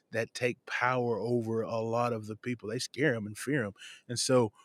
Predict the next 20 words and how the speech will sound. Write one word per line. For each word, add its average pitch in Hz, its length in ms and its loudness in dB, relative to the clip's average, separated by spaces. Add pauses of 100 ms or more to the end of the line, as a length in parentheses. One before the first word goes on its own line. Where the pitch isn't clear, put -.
(160)
what, 123 400 2
uh, 120 260 2
Paul 123 280 0
is 117 80 -4
trying 120 240 -4
to 110 80 -4
ex-, - 260 -10
express - 680 2
is 107 140 -4
the 110 100 -6
fact - 280 -6
that 95 220 -10
God 107 560 -2 (880)
is 120 160 -2
in 120 100 -4
control 127 680 2
of 107 100 -2
the 98 80 -8
spiritual - 420 -10
places, - 640 -12